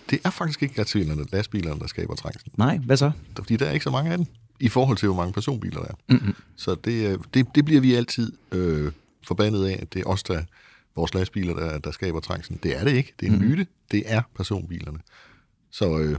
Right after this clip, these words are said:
Speaker 1: men de skal også have bedre plads, fordi
Speaker 2: Mhm.
Speaker 1: de skal jo, de er jo mennesker, der skal på arbejde. Der er ingen, der kører for sjov, øh, klokken mellem syv og ni om morgenen i,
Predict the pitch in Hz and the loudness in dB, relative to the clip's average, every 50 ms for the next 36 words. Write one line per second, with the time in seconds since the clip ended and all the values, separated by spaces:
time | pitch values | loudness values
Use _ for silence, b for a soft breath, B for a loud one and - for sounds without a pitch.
0 | 95 - - 110 101 82 - 82 - - 147 143 160 - 180 - 120 95 78 - | -4 -6 -4 -2 -2 -2 -2 -2 0 0 0 0 0 0 0 0 2 2 0 0
1 | 87 78 - - - - - 98 95 90 85 92 107 101 - - 151 117 87 113 | -4 -6 -6 -8 -14 -6 0 2 2 2 2 0 -2 -2 2 4 4 4 6 6
2 | 120 117 107 101 117 - - 135 101 87 - 87 78 80 76 82 98 98 87 78 | 6 6 6 4 0 0 0 -2 -2 -2 -4 -4 -2 -2 -2 -2 -2 -4 -8 -6
3 | - 73 82 104 117 - - 110 95 - - 80 - - 95 92 - - _ - | -6 -4 -4 -2 -2 -2 0 0 0 0 0 -4 -4 -2 -4 -4 -4 -10 _ -8
4 | 104 90 76 73 67 - - 87 80 82 80 76 78 78 92 90 82 78 - - | -4 -4 -4 -4 -4 -4 -2 -2 -2 -2 -4 -4 -2 0 0 0 0 0 -2 -2
5 | 113 95 92 87 90 85 87 82 78 78 80 85 92 90 82 82 82 78 76 71 | -2 0 0 0 0 0 0 0 0 0 0 -2 -2 -2 -4 -4 -4 -4 -4 -4
6 | 71 | -6